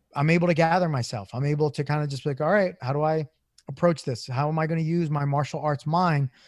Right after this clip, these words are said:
to solve this problem? And if I can't solve this problem, how am I using my martial arts mind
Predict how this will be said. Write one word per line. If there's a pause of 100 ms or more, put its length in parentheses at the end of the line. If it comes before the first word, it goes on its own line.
(180)
to
solve
this
problem? (340)
And
if
I
can't
solve
this
problem,
how
am
I
using
my
martial
arts
mind